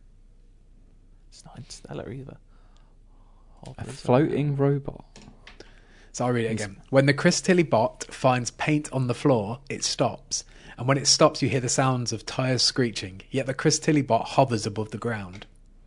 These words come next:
Speaker 1: Screeching.
Speaker 2: There's something in space that uses paint and has a flying robot.
Speaker 1: Alien?
Speaker 3: No.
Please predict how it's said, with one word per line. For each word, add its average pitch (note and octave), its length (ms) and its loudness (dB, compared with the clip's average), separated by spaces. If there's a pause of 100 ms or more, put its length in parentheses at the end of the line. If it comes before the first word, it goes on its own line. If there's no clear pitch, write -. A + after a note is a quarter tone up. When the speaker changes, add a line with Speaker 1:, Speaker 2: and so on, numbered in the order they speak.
(2000)
Speaker 1:
Screeching. - 920 -20 (1900)
Speaker 2:
There's C3+ 120 -8
something C3 320 -2
in A#2+ 80 2
space A2 340 -4
that - 240 -6
uses G#2+ 300 -2
paint G2 400 -2
and F#2 80 -4
has G2 160 0
a - 40 -2
flying F#2+ 520 2
robot. F#2 680 2 (1300)
Speaker 1:
Alien? C#3+ 720 -6 (800)
Speaker 3:
No. G2+ 140 -8